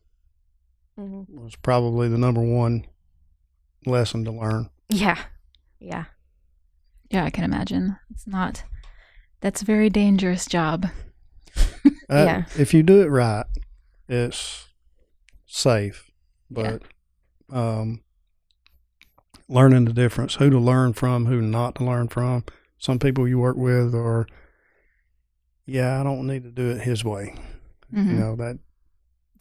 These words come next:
Speaker 1: Some
Speaker 2: I'm
Speaker 1: are a little more
Speaker 2: yeah.
Speaker 1: careless. <laughs>
Speaker 2: Yeah, well, you, <laughs> yeah, yeah,
Speaker 1: <laughs>
Speaker 2: just a little bit. Um,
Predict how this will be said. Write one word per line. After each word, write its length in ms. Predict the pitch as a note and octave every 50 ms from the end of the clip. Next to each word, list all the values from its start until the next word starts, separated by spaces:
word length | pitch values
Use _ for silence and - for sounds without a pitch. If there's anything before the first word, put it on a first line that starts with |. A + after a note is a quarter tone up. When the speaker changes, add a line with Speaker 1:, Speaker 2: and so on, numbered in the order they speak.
| - -
Speaker 1:
Some 280 | - - - - G#3 -
Speaker 2:
I'm 60 | G3 F#3+
Speaker 1:
are 20 |
a 60 | F#3+
little 180 | F#3+ F#3+ F#3 F3+
more 160 | C#3+ C3 -
Speaker 2:
yeah. 60 | A#2+
Speaker 1:
careless. 520 | A#2+ - F#3 F3 F3 F3+ F#3 F3+ - - - -
<laughs> 120 | - - F4+
Speaker 2:
Yeah, 140 | D#3+ D#3+ -
well, 280 | D#3+ E3+ F3 E3 D#3
you, 260 | D3+ C#3+ D3 D3 - -
<laughs> 60 | - - - - F3 C#3+ - - -
yeah, 300 | D#3+ D3+ B2+ D3+ C3 - - - - - - C4+ - - - -
yeah, 240 | - - B2 B2 -
Speaker 1:
<laughs> 20 |
Speaker 2:
just 200 | C#3+ C3 - -
a 40 | C#3+
little 140 | C3 B2+ A#2
bit. 280 | A#2 A#2 A#2 A2+ - - - - _ _ -
Um, 440 | - C3 B2+ A#2+ A#2 A#2 A#2 A2 -